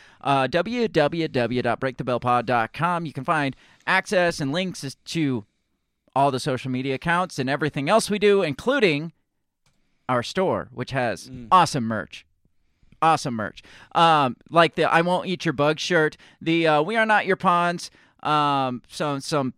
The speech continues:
Speaker 1: mugs, some T-shirts with our logos, all kinds of stuff. We used to have a ma-, a covid mask, but
Speaker 2: Yes.
Speaker 1: I, I think I
Speaker 2: Yeah.
Speaker 1: axed that 'cause I was like, "This is stupid."
Speaker 2: Although I think you should have a T-shirt that says, like, "This was not released from a lab."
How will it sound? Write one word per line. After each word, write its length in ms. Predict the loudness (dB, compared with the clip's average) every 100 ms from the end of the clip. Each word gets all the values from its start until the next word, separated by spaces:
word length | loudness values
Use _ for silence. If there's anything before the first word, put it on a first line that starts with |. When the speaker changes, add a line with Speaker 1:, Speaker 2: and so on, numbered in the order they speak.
| _ -2
Speaker 1:
mugs, 420 | 2 4 2 -6
some 360 | -4 0 0
T-shirts 480 | -4 -8 -4 -6 -6
with 120 | -6
our 120 | -4 0
logos, 420 | 0 2 0 0
all 160 | -2
kinds 280 | -2 -2 -2
of 80 | -6
stuff. 200 | -6 -6
We 80 | -6
used 200 | -8 -2
to 60 |
have 140 | -2 0
a 60 |
ma-, 340 | -4 -4 -4 -6
a 60 |
covid 320 | -4 -4 -4 -6
mask, 340 | -6 -8 -8
but 100 | -4
Speaker 2:
Yes. 240 | -2 -2 -6
Speaker 1:
I, 100 | -6
I 60 |
think 220 | -6 -4 -2
I 80 |
Speaker 2:
Yeah. 40 | 0 0
Speaker 1:
axed 160 | -2 -2
that 200 | -4 -4
'cause 100 | -4
I 40 | -4
was 120 | -4
like, 160 | -6
"This 180 | -8 -12
is 80 | -14
stupid." 240 | -10 -4 -2
Speaker 2:
Although 220 | -2 -2
I 80 | -4
think 220 | -8 -10
you 60 | -8
should 160 | -6 -4
have 100 | -6
a 60 |
T-shirt 340 | -8 -10 -8 -8
that 120 | -8
says, 260 | -6 -8 -8
like, 180 | -10
"This 220 | -10 -10 -10
was 160 | -10
not 200 | -10 -12
released 320 | -12 -14 -14 -14
from 140 | -14
a 60 | -14
lab." 360 | -14 -16 -20